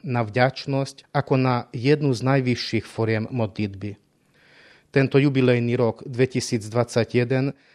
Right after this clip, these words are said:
je pre Mukačevskú grécko-katolickú cirkev a v istej miere aj pre ostatné cirkvi Užhorodskej únie príležitosťou nahľadnúť ako do minulosti,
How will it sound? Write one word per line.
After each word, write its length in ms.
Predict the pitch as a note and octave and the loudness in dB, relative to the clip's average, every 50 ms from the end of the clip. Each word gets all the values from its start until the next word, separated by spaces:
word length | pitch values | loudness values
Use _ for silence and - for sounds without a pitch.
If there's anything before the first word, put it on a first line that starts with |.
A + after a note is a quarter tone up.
| _ _ - | _ _ 0
je 80 | C#3 D3+ | 0 0
pre 160 | D3+ - D3 | 4 4 4
Mukačevskú 640 | C3+ C#3 C3+ - C#3 C3+ - C#3 C3+ - - - B2 | 4 4 2 0 -4 0 0 0 0 0 -2 -4 -2
grécko-katolickú 960 | A2 A#2+ B2+ B2+ - - - A#2+ - A#2+ A2+ - A2+ A2 G#2+ - - - A#2 | 0 2 0 0 0 -4 -6 -4 -2 -4 -2 -2 -2 -4 -4 -6 -6 -8 -8
cirkev 640 | A2 - - A2+ G#2 F#2+ - - G#2 G2 F#2+ G2+ G#2 G#2 - _ _ - | -8 -4 -4 -4 -4 -4 -6 -6 -6 -6 -6 -6 -10 -14 -18 _ _ -4
a 80 | C3+ | -2
v 80 | B2+ - C3+ E3 | -2 -2 -2 -4
istej 320 | E3 - - - D3 B2+ | -4 -2 0 2 2 2
miere 480 | A#2+ A#2 A2+ A2+ A2 A2 A2+ A#2 A#2 - | 2 0 0 -2 -2 -2 -2 -2 -4 -4
aj 240 | C3+ C3 B2+ A2+ | -2 -2 -2 -4
pre 160 | - - B2 A#2+ | -2 -4 -2 0
ostatné 560 | C#3+ D3+ - - - C#3 C3 - B2 A2+ - | 0 0 -2 0 -2 -2 -2 0 -4 -4 -4
cirkvi 400 | - - A#2+ A#2 A#2+ - - B2 | -4 -4 -4 -4 -4 -4 -6 -6
Užhorodskej 640 | B2 B2 G#2+ - A#2+ A2+ A#2 A2+ - - - G#2+ G#2+ | -4 -4 -2 -2 -2 -2 -2 -4 -6 -4 -4 -4 -4
únie 480 | G2 A#2 A#2 A#2+ B2 A#2+ B2 B2+ B2+ - _ _ _ _ _ _ _ _ _ | -4 -4 -4 -2 -2 -2 -2 -4 -6 -8 _ _ _ _ _ _ _ _ _
príležitosťou 1040 | - D3+ D3+ D#3 D3+ C#3+ C#3+ C#3+ - - C#3+ C3+ - - - - C#3+ C3+ B2+ B2+ - | -2 2 4 4 4 4 2 -2 0 0 0 0 0 -4 -2 0 2 2 2 0 0
nahľadnúť 960 | C3+ C#3 C#3+ C#3+ B2+ B2 A2+ A2+ A2+ G2 G#2+ A2 G#2+ G#2+ - - - - - | -2 0 0 0 2 2 2 2 0 0 -2 -4 -4 -4 -6 -10 -16 -14 -6
ako 240 | - C3+ - - C#3 | -4 -4 0 0 0
do 140 | A#2+ B2 A#2 | 2 2 0
minulosti, 720 | A2+ A#2 A#2+ B2+ B2 C3 C3 - - - - C#3+ D3 C#3+ | 0 0 0 0 2 0 0 -2 -4 -8 -6 -6 -6 -6